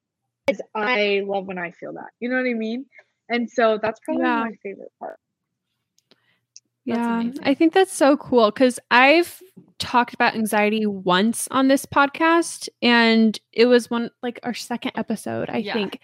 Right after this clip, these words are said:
Speaker 2: I had, like, four girls message me about it, which, like, isn't a lot, but I was like, "Oh my gosh, like, people are listening." Like, it's just very, I feel like a lot of people need someone to relate to
Speaker 1: Yes, totally.
Speaker 2: because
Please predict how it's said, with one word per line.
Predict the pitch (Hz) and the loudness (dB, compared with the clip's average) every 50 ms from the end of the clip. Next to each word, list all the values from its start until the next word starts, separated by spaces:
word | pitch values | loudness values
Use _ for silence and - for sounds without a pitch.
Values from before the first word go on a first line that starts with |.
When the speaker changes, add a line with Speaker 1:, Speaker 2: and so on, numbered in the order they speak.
| _ - - - - - - _ _ _ _ _ | _ -20 -20 -20 -20 -20 -20 _ _ _ _ _
Speaker 2:
I | 262 262 254 | 4 4 4
had, | 269 269 330 339 339 339 - | 4 4 2 2 2 2 2
like, | 285 247 240 233 233 - - - _ _ _ _ _ _ _ _ _ _ _ _ _ _ _ _ _ _ _ _ _ _ | 2 4 2 2 0 -4 -10 -20 _ _ _ _ _ _ _ _ _ _ _ _ _ _ _ _ _ _ _ _ _ _
four | - 277 277 285 294 285 285 285 | 0 2 4 6 6 6 6 4
girls | 277 - 277 277 269 269 - | 4 4 6 6 6 4 2
message | 277 247 262 254 - 311 285 - | 0 0 0 0 -2 -4 -2 0
me | 294 269 240 220 | 0 0 2 0
about | 202 - - 160 170 202 | 0 0 0 0 0 0
it, | 208 220 - | 0 0 0
which, | 233 254 - - | 0 0 0 0
like, | 277 254 - | 0 0 2
isn't | - 262 254 - 320 320 | 2 0 2 4 6 6
a | 302 262 | 6 6
lot, | 226 202 190 196 208 254 302 - | 6 6 6 8 8 8 6 6
but | - 240 | 4 4
I | 226 226 | 4 4
was | 233 - | 4 4
like, | 247 - - | 0 0 0
"Oh | - 233 | -2 -2
my | 233 247 240 | -2 0 2
gosh, | 285 339 392 349 294 277 | 2 4 4 2 2 0
like, | 226 - - - _ _ _ _ _ _ _ | -4 -6 -6 -10 _ _ _ _ _ _ _
people | - - 247 - - 277 | -10 -8 -6 -2 0 0
are | 269 262 240 | 2 2 2
listening." | 240 285 302 - - 330 311 277 220 202 202 208 | 2 0 -2 -2 -4 -4 -2 -2 -2 -2 -4 -4
Like, | 226 214 214 208 - - _ _ _ _ _ _ _ _ - | -4 -6 -6 -8 -10 -16 _ _ _ _ _ _ _ _ 0
it's | 262 285 269 | 0 2 4
just | - 381 381 - - | 6 4 4 4 2
very, | 247 220 240 226 226 220 220 220 214 214 208 - _ _ _ _ _ _ _ _ _ _ - | 0 2 2 4 4 4 2 2 0 -2 -4 -8 _ _ _ _ _ _ _ _ _ _ -2
I | 247 254 | 0 4
feel | - 277 | 4 4
like | 277 294 | 4 4
a | |
lot | 262 240 208 202 | 4 6 6 6
of | 202 208 - | 4 2 0
people | - - 214 - - 208 202 208 208 | -4 -8 -8 -6 -4 -4 -2 -2 -2
need | 208 208 208 208 202 - | -2 -2 -2 -2 -2 -2
someone | - - 214 208 208 214 | -2 0 2 4 4 4
to | 208 - - 208 | 4 2 2 4
relate | 185 190 190 185 180 175 196 - - - | 4 4 2 2 0 -2 -2 -2 -4 -4
to | - - 285 285 294 302 320 320 302 - - - | -2 0 2 4 4 6 4 4 2 0 -8 -12
Speaker 1:
Yes, | 233 240 240 233 226 226 202 208 _ _ - _ - | -8 -4 -2 -2 -2 -2 -4 -6 _ _ -20 _ -12
totally. | 226 226 220 233 220 196 | -8 -6 -6 -4 0 2
Speaker 2:
because | 262 254 247 240 233 - | 4 6 6 6 4 0